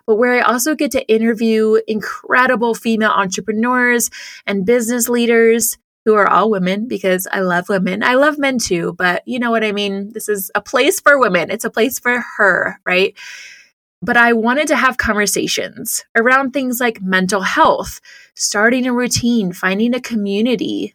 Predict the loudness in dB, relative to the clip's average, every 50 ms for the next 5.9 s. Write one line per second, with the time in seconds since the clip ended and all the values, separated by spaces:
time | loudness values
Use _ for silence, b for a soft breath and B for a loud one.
0 | _ -8 -4 -2 0 2 2 0 0 -2 -2 0 0 0 0 -2 -4 -6 -2 0
1 | 2 2 4 4 2 2 0 -2 -2 0 0 0 0 2 2 2 4 4 4 2
2 | 0 0 0 -2 0 0 0 0 0 0 0 0 0 0 0 -2 -4 -6 -6 -6
3 | -6 -6 -4 -2 -2 0 -2 -2 B B B B B B B B B B -2 0
4 | 0 0 0 2 2 2 2 0 -4 -6 -4 -2 2 2 2 2 2 0 -2 -4
5 | -4 -4 -4 -4 -2 -2 -2 -2 -2 -2 -2 -2 -2 -2 -2 -2 -4